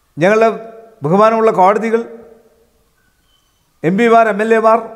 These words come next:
ഡബ്ല്യു എച്ച് ഒ, ഹെൽത്ത് ഡിപ്പാർട്ട്മെന്റ്, റവന്യൂ ഡിപ്പാർട്ട്മെന്റ്, പോലീസ് ഡിപ്പാർട്ട്മെന്റ്, ആശുപത്രികൾ, ഡോക്ടേഴ്സ്, നഴ്സസ്, മറ്റ് സ്റ്റാഫുകൾ, മരുന്നുകൾ, മരുന്ന് കമ്പനിക്കാർ, മരുന്ന് കച്ചവടക്കാർ, മരുന്ന് വിതരണക്കാർ,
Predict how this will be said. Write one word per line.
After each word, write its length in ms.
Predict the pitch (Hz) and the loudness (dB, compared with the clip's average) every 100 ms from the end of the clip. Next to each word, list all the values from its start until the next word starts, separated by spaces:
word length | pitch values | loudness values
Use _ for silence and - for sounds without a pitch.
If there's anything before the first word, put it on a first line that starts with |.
| - - _ _ - | -20 -20 _ _ -6
ഡബ്ല്യു 280 | 135 185 233 | -2 2 0
എച്ച് 160 | 226 226 | 2 0
ഒ, 40 | 202 | 0
ഹെൽത്ത് 260 | 202 220 | -2 -2
ഡിപ്പാർട്ട്മെന്റ്, 460 | 214 220 214 220 220 | -2 0 0 0 -2
റവന്യൂ 280 | 196 202 226 | -2 0 -2
ഡിപ്പാർട്ട്മെന്റ്, 480 | 226 226 220 226 220 | -2 -2 -2 -2 -2
പോലീസ് 320 | 202 220 - | -2 -2 -8
ഡിപ്പാർട്ട്മെന്റ്, 480 | 208 226 208 220 220 - - _ _ _ _ _ - | -2 -2 -2 -4 -6 -10 -20 _ _ _ _ _ -4
ആശുപത്രികൾ, 480 | 160 180 233 214 226 | -2 -2 -4 -2 0
ഡോക്ടേഴ്സ്, 400 | 196 208 233 220 | 0 0 -2 -2
നഴ്സസ്, 380 | 208 220 226 226 | -4 -4 -6 -6
മറ്റ് 180 | 226 196 | -4 -6
സ്റ്റാഫുകൾ, 520 | 170 180 208 226 226 233 226 - - _ _ _ _ | -2 0 0 -2 -4 -6 -8 -20 -20 _ _ _ _
മരുന്നുകൾ, 420 | 131 170 214 220 226 | -2 0 2 0 0
മരുന്ന് 260 | 190 208 | -2 0
കമ്പനിക്കാർ, 440 | 208 185 220 220 226 | -2 -2 -4 -2 -2
മരുന്ന് 240 | 220 220 208 | -2 -2 -2
കച്ചവടക്കാർ, 440 | 220 226 220 226 220 | 0 0 2 0 0
മരുന്ന് 240 | 220 220 | -4 -2
വിതരണക്കാർ, 480 | 196 214 233 233 | -2 0 0 2